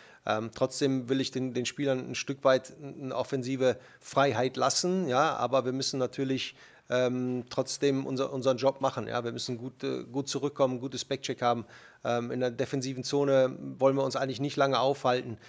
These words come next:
Äh, wir wollen schnelles und, schnelles und einfaches Transition,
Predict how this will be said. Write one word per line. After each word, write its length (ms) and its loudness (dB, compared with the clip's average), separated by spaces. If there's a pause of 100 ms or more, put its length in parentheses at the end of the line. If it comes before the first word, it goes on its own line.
(200)
Äh, 220 0
wir 140 -6
wollen 540 -2
schnelles 580 2 (320)
und, 300 -14
schnelles 360 0
und 100 -4
einfaches 640 -4
Transition, 520 -4